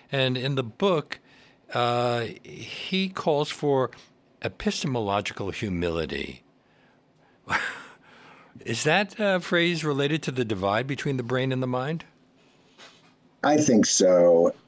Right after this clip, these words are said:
Speaker 2: And that phrase became a kind of touchstone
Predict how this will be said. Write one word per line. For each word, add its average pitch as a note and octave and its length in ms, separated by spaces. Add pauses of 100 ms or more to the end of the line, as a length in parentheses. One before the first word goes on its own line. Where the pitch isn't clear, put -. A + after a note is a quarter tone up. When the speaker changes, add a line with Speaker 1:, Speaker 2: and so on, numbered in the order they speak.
(100)
Speaker 2:
And G2+ 720
that A#2+ 460
phrase G2 640
became F#2 640
a F2 80
kind F2 280
of - 220
touchstone F#2+ 960